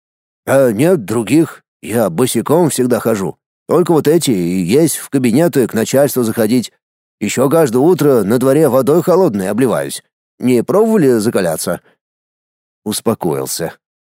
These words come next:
Сел в министерское кресло. «И что дальше было?»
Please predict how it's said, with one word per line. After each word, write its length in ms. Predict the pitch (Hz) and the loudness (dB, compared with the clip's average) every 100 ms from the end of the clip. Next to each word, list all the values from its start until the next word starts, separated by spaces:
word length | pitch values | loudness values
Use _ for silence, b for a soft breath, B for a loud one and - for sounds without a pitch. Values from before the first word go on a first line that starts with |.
| _ | _
Сел 420 | - - 110 160 | -12 -2 2 2
в 60 | 160 | 2
министерское 640 | 180 175 - 117 113 127 | 2 0 0 -2 -2 -2
кресло. 480 | 113 85 73 76 71 _ _ _ _ _ _ - | -4 -4 -6 -8 -10 _ _ _ _ _ _ -10
«И 280 | 95 90 | -6 -4
что 280 | 90 - 156 | -4 -2 0
дальше 320 | 151 170 - | 2 0 0
было?» 320 | 120 104 65 | -2 -4 -6